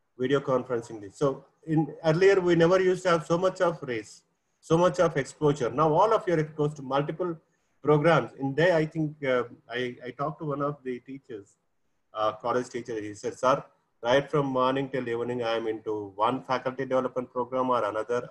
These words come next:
or one webinar, another. Really, it is opening my eyes. Interesting." And this is what is happening. This is an opportunity which we are able to utilize, and it will still have to utilize in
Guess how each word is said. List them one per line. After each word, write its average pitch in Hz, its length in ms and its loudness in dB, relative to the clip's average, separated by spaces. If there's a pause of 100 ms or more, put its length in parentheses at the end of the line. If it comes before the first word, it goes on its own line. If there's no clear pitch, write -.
or 110 280 0
one 110 200 -4
webinar, 120 460 -4
another. 110 360 -8 (440)
Really, 135 340 0
it 135 120 -6
is 113 100 -6
opening 127 400 -2
my 117 300 -4
eyes. 95 400 -8 (160)
Interesting." 98 640 -12
And 110 100 -12
this 113 200 -14
is 110 120 -20
what 113 160 -4
is 113 200 -8 (360)
happening. 104 320 -6
This 117 120 -10
is - 60 -14
an 123 80 -6
opportunity 135 680 0
which 127 220 -8
we 113 140 -2
are 120 140 2
able 113 280 -2
to 143 240 -6 (520)
utilize, 143 500 2
and 151 120 2
it 143 160 0
will 131 300 -4
still 170 260 -2
have 143 320 4
to 131 100 -6
utilize 127 400 -2
in 120 140 -14